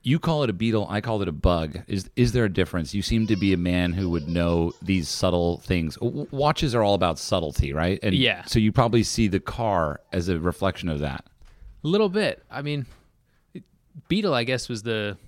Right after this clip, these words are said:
Speaker 2: was the right, w-, what they called it, I guess. But
Speaker 1: Yeah.
Speaker 2: Bug was the, the nickname, you know?
Speaker 1: I'm a nickname guy, I guess.
Speaker 2: Yeah.
Speaker 1: I did ask you today on the course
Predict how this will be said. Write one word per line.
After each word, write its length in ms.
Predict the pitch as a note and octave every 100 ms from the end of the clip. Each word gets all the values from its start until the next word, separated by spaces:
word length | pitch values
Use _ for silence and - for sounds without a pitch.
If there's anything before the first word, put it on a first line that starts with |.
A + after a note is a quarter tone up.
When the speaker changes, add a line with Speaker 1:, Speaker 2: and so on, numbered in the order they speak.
| - _ _ _
Speaker 2:
was 120 | A#2+
the 80 | G2+
right, 320 | G2 D3 D3 G3
w-, 240 | B2 A#2+
what 180 | C3 B2+
they 100 | G#2+
called 300 | - C3 F#2
it, 140 | E2+ B2
I 120 | G#2+
guess. 420 | F#2 D#2+ - - _
But 60 | G2+
Speaker 1:
Yeah. 100 | C#2
Speaker 2:
Bug 240 | B2+ B2+
was 220 | G#2 G2+
the, 140 | G2+ G2 -
the 100 | G#2
nickname, 460 | G#2+ - F#2 F#2 G2
you 80 |
know? 140 | F#2+ G#2+ - _
Speaker 1:
I'm 120 | - A2
a 20 |
nickname 320 | F#2+ - D#2
guy, 200 | D2 C2+
I 60 | C2+
guess. 120 | A2
Speaker 2:
Yeah. 160 | G2 F#2+
Speaker 1:
I 60 |
did 180 | A#2+ C3+
ask 220 | A#2 A2+
you 60 | A2
today 240 | F2+ F2+
on 100 | E2
the 60 | D#2+
course 420 | F#2 F2+ D2+ -